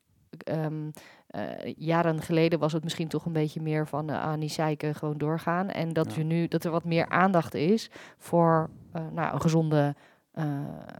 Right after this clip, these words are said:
Speaker 1: een gezonde levensstijl, gezond leven, je gezond voelen.
Speaker 2: Ja.
Speaker 1: Wat, eh, zeker geen verkeerde ontwikkeling is, lijkt mij.
Speaker 2: Zeker.
Speaker 1: En misschien is dit ook wel een goede oproep om te zeggen van, als je last hebt van dit soort klachten,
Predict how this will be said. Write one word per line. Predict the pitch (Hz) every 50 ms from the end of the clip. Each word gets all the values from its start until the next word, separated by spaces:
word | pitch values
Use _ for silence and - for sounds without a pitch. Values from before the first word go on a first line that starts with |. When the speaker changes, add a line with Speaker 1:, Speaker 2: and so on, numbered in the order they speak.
| - - - -
Speaker 1:
een | - 160
gezonde | - 160 151 151 143
levensstijl, | 143 151 160 165 160 151 - 170 160 160 165 160
gezond | - 156 151 151 147 139
leven, | 147 151 156 156 156 160 156 151 147 143 123 110 160
je | 156 143
gezond | - 156 147 156 147 139 -
voelen. | - - 175 160 156 156 156 160 - - - -
Speaker 2:
Ja. | 117 113 107 - - -
Speaker 1:
Wat, | - 170 170 165 -
eh, | 175 170 165 160
zeker | 151 180 196 208 - 190
geen | - 180 175 165
verkeerde | - - - 175 170 165 160 160 156 156 151 151 147 - _ _ _ _
ontwikkeling | - 175 156 160 170 165 170 165 143 147
is, | 139 131
lijkt | 131 131 131 131 131
mij. | - - -
Speaker 2:
Zeker. | 101 101 95 - - 87 87 85 - _
Speaker 1:
En | - 185 196 185 - _
misschien | - 185 185 - - 220 214 208
is | 196 -
dit | - 190 185 165
ook | 185 185
wel | 185 180 175
een | 170
goede | - - 196 185 175 165 151 - - _ _ - -
oproep | 175 175 - - 180 170 - -
om | - 170 170 170
te | - - 170
zeggen | 156 185 196 190 - 170 160
van, | - 156 156 160 -
als | - - 180 190 190 -
je | 180 165
last | 170 165 156 -
hebt | - 151 -
van | - - 160
dit | 156 151 -
soort | - 160 151 -
klachten, | - 156 143 143 - - 151 156